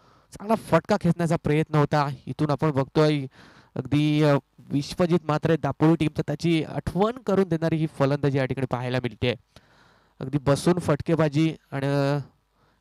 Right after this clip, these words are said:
ह्या चेंडूवरती देखील तसाच प्रयत्न होता, परंतु इथून मात्र फटका फसलाय. निर्धाव चेंडू होतोय. Next ball. हा चेंडू क्षेत्ररक्षकाच्या हातामध्ये सरळ जातोय. एक धाव मात्र रोखू शकत नाहीये.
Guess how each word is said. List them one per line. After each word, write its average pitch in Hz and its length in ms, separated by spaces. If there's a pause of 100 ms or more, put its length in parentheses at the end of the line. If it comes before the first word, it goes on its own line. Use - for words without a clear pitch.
(220)
ह्या 202 240
चेंडूवरती 190 500
देखील 175 280
तसाच 233 360
प्रयत्न 185 280
होता, 151 300
परंतु 151 460
इथून 160 240
मात्र 147 400
फटका 156 280
फसलाय. 135 360 (520)
निर्धाव 190 340
चेंडू 202 260
होतोय. 190 280 (1400)
Next 143 240
ball. 170 260 (1800)
हा 135 180
चेंडू 147 220
क्षेत्ररक्षकाच्या 147 800
हातामध्ये 156 480
सरळ 151 220
जातोय. 151 360 (260)
एक 208 260
धाव 208 200
मात्र 175 200
रोखू 160 260
शकत 151 300
नाहीये. 139 320